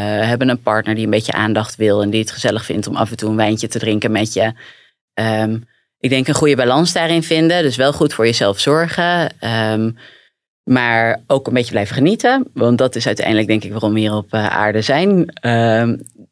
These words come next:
denk ik dat dat je veel gelukkiger gaat maken dan, eh, eh, alleen maar dat perfecte lijf.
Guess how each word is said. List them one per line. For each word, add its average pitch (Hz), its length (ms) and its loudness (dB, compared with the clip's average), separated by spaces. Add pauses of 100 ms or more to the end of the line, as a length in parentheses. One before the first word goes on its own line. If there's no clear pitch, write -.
(160)
denk 117 240 0
ik 120 120 -2
dat 110 100 0
dat 120 240 -2
je 117 160 -2
veel - 180 2
gelukkiger 156 400 -4
gaat 147 160 -4
maken 135 340 -2
dan, 117 260 0
eh, 113 440 0
eh, - 100 -6
alleen 110 220 -2
maar 107 100 0
dat - 160 -2
perfecte - 420 -4
lijf. 92 400 -6